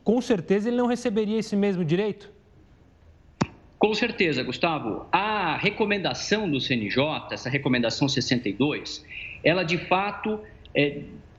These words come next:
Speaker 2: recomenda, determina, né? Não é nenhuma determinação, mas de fato uma recomendação, mas que os juízes analisem o caso a caso.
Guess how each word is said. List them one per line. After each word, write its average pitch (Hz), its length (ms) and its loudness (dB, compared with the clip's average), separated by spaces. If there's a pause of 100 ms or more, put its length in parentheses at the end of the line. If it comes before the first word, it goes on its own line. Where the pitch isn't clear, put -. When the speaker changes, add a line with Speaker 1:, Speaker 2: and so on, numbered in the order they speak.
(100)
Speaker 2:
recomenda, 165 800 2
determina, 170 640 -2
né? 160 280 0
Não 143 100 0
é 156 60 0
nenhuma 214 280 0
determinação, 160 640 -2
mas 131 160 0
de - 120 -4
fato 214 280 -2
uma 151 140 0
recomendação, 175 920 0
mas 165 160 0
que - 140 -2
os 240 100 2
juízes 220 440 -2
analisem 196 680 -2
o 226 80 -2
caso 202 380 -2
a 196 40 0
caso. - 460 -4